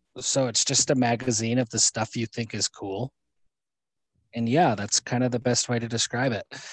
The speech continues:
is it's gonna be a magazine of the stuff we think is cool. It's gonna be a magazine of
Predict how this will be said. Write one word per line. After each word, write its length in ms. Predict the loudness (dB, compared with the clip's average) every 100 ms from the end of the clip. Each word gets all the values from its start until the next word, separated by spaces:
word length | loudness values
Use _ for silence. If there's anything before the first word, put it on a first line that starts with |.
| -2
is 160 | 2 6
it's 140 | 6
gonna 180 | 6 6
be 60 | 8
a 60 |
magazine 680 | 8 8 8 6 6 6 6
of 140 | 2
the 100 | 2
stuff 440 | 4 4 4 2 4
we 80 | 4
think 240 | 4 4
is 120 | 2
cool. 400 | 6 6 6 0 _ -4
It's 180 | 0 2
gonna 220 | 2 4
be 140 | 6
a 40 | 8
magazine 680 | 6 6 4 6 6 4 0
of 320 | 2 6 6